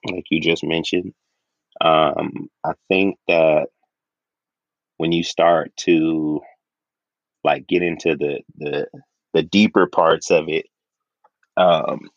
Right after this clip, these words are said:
I think that's when you really, like, you find out the, the true definition of it. Like, like, for me, it's hard to put into words, but I can, I can give you specific examples of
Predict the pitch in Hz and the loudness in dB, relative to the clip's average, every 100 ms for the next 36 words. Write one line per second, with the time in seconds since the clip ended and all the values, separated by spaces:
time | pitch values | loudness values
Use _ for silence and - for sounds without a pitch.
0 | _ _ _ _ _ _ _ - - 98 | _ _ _ _ _ _ _ -10 -2 0
1 | 90 - 90 85 80 85 82 78 76 76 | 0 0 0 0 2 2 4 2 2 0
2 | - _ _ _ _ _ _ _ _ _ | -4 _ _ _ _ _ _ _ _ _
3 | _ _ - 87 - 90 82 85 76 76 | _ _ -8 -6 0 2 2 2 2 0
4 | 73 73 78 - 104 85 85 - 80 85 | 0 -2 -2 0 2 2 2 0 -4 -2
5 | - 78 73 73 76 85 82 - 87 95 | -4 -8 -10 -10 -2 -2 -2 -2 0 0
6 | - 101 110 143 160 151 _ _ _ _ | -2 -4 0 0 0 -4 _ _ _ _
7 | _ _ _ _ 110 - 117 123 107 101 | _ _ _ _ -4 0 2 4 2 -4
8 | - 110 107 101 82 87 98 110 120 - | -4 -2 -2 -2 -4 0 2 2 0 -6
9 | - _ _ _ _ _ _ _ 101 87 | -20 _ _ _ _ _ _ _ -2 0
10 | 95 - 92 85 78 - 90 - 90 85 | 0 -2 -10 -10 -14 -8 -8 -8 -12 -6
11 | 95 85 87 82 73 - 78 - - 101 | -4 -2 -2 -2 -4 -6 -6 -6 0 0
12 | 101 87 80 78 85 87 82 78 73 | 0 -2 -2 -2 0 0 0 -2 -2